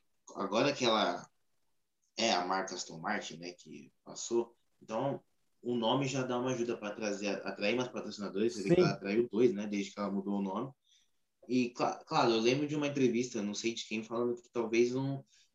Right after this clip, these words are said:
Speaker 1: a, a, a indústria, né, de fabricantes de carro não interferisse tanto na equipe de Fórmula um. Talvez seriam duas coisas totalmente diferentes, disjuntas.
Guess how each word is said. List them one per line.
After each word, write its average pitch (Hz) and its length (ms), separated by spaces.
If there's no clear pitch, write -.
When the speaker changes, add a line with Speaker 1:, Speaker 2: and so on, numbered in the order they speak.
Speaker 1:
a, 110 280
a, 92 840
a 87 60
indústria, 107 580
né, 104 180
de 87 360
fabricantes 95 400
de 95 140
carro 104 300
não 117 60
interferisse 123 580
tanto 123 240
na 123 100
equipe 120 220
de - 40
Fórmula 123 320
um. 95 140
Talvez 95 320
seriam 107 240
duas 110 300
coisas 113 440
totalmente 113 560
diferentes, 117 840
disjuntas. 117 540